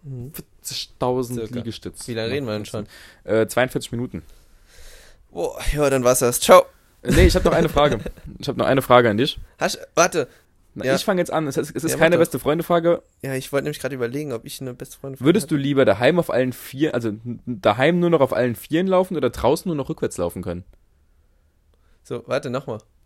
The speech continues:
Speaker 2: Würdest du lieber daheim nur
Speaker 1: Ja.
Speaker 2: noch auf allen Vieren laufen können
Speaker 1: Mhm.
Speaker 2: oder draußen nur noch rückwärts laufen können?
Speaker 1: Daheim auf allen Vieren.
Speaker 2: Das ist saunervig.
Speaker 1: Und, ja, aber draußen rückwärts ist cool.
Speaker 2: Ey, wie
Speaker 1: Es
Speaker 2: willst
Speaker 1: ist
Speaker 2: du
Speaker 1: beides nervig.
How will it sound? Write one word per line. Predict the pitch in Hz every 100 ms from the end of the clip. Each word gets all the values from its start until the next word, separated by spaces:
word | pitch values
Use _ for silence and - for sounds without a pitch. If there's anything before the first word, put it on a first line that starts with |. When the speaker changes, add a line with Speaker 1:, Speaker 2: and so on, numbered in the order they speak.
| _ -
Speaker 2:
Würdest | 147 -
du | 160
lieber | 139 147 147 147 -
daheim | 95 101 107 131 180 208 -
nur | 135 143
Speaker 1:
Ja. | 190
Speaker 2:
noch | 196
auf | 139 -
allen | 120 113
Vieren | - 147 185
laufen | 185 185 190
können | 190 190 247 _ -
Speaker 1:
Mhm. | 120 127 180 _
Speaker 2:
oder | 123 120
draußen | 101 - 101 160 - 165
nur | 156
noch | 147
rückwärts | 160 117 -
laufen | 87 85 90
können? | 85 90 _ _ _ _ _
Speaker 1:
Daheim | - - 95
auf | 104 -
allen | 95 101
Vieren. | - 110 110 127 _ _ _ _ _ _ _ _ _ _ _ _
Speaker 2:
Das | -
ist | -
saunervig. | - 87 - - - - _ _ _ _ -
Speaker 1:
Und, | 110 - - -
ja, | 98
aber | 95
draußen | - 104 113
rückwärts | 107 107 120 117
ist | - -
cool. | 104 95 - _ _ _ _ _ _
Speaker 2:
Ey, | 113 - - - - - _ _ _ _ -
wie | 147
Speaker 1:
Es | 151
Speaker 2:
willst | 147
Speaker 1:
ist | 196
Speaker 2:
du |
Speaker 1:
beides | 139 202 147
nervig. | 123 113 113 113 104